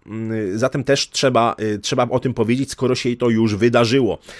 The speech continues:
E, wczoraj, dwudziestego pierwszego kwietnia, we wtorek, y, nie zostało zorganizowane posiedzenie rządu, ponieważ ministrowie wzięli udział w ćwiczeniach. Według nieoficjalnych informacji wziął w nich udział także prezydent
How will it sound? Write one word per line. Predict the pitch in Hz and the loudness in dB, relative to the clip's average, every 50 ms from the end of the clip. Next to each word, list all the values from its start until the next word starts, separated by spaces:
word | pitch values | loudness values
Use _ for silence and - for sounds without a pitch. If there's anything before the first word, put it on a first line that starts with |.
| - - | -18 -10
E, | - 101 98 95 | -6 -4 -4 -4
wczoraj, | - - - 160 151 127 104 101 | -6 -2 2 4 4 6 4 2
dwudziestego | 107 92 107 113 110 - - 120 113 110 | 0 -2 -2 -2 -2 -2 -2 -2 -2 -2
pierwszego | - - 107 101 - - 120 104 101 90 | 0 -2 -2 -4 -2 -4 -4 -2 -2 -4
kwietnia, | - - - 131 147 - - 113 104 | -6 -4 0 0 0 0 0 -2 -2
we | 92 92 | -2 -4
wtorek, | - - - 143 143 127 113 107 - - - - - - - _ - | -4 0 4 4 6 6 4 0 -4 -12 -20 -20 -20 -20 -20 _ -10
y, | 92 95 92 92 92 | -8 -8 -8 -8 -8
nie | 92 92 95 104 110 120 147 156 | -8 -8 -8 -4 -2 2 2 2
zostało | 139 135 123 - - 123 120 117 113 | 2 2 0 2 2 2 4 4 2
zorganizowane | 110 117 113 110 110 113 110 101 110 107 104 104 104 95 | 2 0 0 0 0 -2 -2 -2 -2 -2 -2 -2 -4 -4
posiedzenie | - 120 110 - 131 107 101 110 104 101 95 92 95 | -4 -4 -2 -2 -2 -2 -2 -2 -2 -2 -4 -4 -4
rządu, | 95 107 127 160 202 180 180 | -2 -2 -2 -2 0 0 0
ponieważ | - - 147 139 139 139 135 117 117 120 - - - - - - - - _ - | 2 2 2 2 2 2 4 4 4 2 2 0 -6 -12 -20 -20 -20 -20 _ -6
ministrowie | 110 127 160 165 147 139 131 - - 110 104 101 104 104 98 | -2 0 0 2 2 0 -2 -2 -2 -2 0 0 0 0 -2
wzięli | 95 90 101 98 98 104 110 - | -2 -4 -4 -4 -4 -4 -6 -6
udział | 104 101 101 92 98 95 95 98 - - _ | -6 -6 -4 -4 -2 -2 -2 -4 -6 -8 _
w | _ - - | _ -12 -6
ćwiczeniach. | - - - - 165 147 - 180 156 127 107 - - - 98 | -6 -4 -2 -2 -2 2 4 4 4 4 0 -4 -8 -10 -6
Według | 90 117 131 139 139 - | -2 -2 0 0 -2 -2
nieoficjalnych | 127 135 156 165 165 151 - 127 - - 135 123 120 117 113 - | -4 -2 0 0 0 -2 -4 -8 -2 0 0 2 2 -2 -4 -6
informacji | 117 - - 110 104 110 120 135 - - 139 123 - - - - - - - | -8 -6 -6 -6 -4 -2 -4 -4 -4 -4 -6 -8 -8 -10 -16 -20 -20 -16 -12
wziął | 95 92 90 95 123 131 147 139 | -10 -6 0 2 4 6 6 4
w | 123 110 | 2 -2
nich | 107 123 113 - - | -4 -6 -6 -6 -6
udział | 123 117 113 110 110 113 | -4 -2 0 0 -2 -2
także | - 110 107 113 113 107 113 107 | -2 -2 -2 -2 -2 -2 -4 -4
prezydent | - - 117 120 127 120 120 110 110 107 104 - | -4 0 0 2 2 2 0 -4 -4 -6 -6 -10